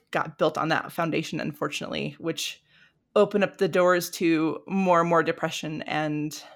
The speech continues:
playing video games at a young age and realizing that was something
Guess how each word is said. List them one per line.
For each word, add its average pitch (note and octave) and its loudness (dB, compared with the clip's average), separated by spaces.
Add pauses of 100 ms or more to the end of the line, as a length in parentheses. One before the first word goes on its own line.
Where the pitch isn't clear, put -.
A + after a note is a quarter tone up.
(140)
playing A3 4
video G3 8
games F3 2
at F3 6
a E3+ 4
young E3 4
age D#3 -2 (360)
and F#3 -2
realizing F3 4
that E3 0
was D3+ -4
something F3 -4